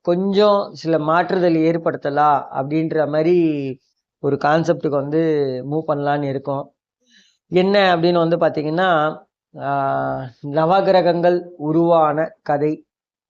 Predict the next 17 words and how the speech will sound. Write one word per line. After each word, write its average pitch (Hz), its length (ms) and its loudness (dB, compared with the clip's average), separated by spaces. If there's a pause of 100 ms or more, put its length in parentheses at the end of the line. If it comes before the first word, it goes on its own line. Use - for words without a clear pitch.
(380)
அது 151 200 0
நவகிரகங்களையே 156 760 2
உருவாச்சு. 147 720 0 (1200)
அந்த 156 240 -2
மாதிரி 175 260 2
ஒரு 175 120 0
சின்ன 175 220 -4
சின்ன 170 200 -4
விஷயங்கள் 180 480 -2
வந்து 156 240 -2
கொஞ்சம் 151 260 -4
ரிசர்ச்சா 151 500 -2
பார்த்துட்டு 139 320 -2
இருக்கேன். 131 380 -10 (800)
ஆ, 151 840 0 (120)
சிவபெருமானின், 175 1000 2 (1200)
ஆ, 139 280 -2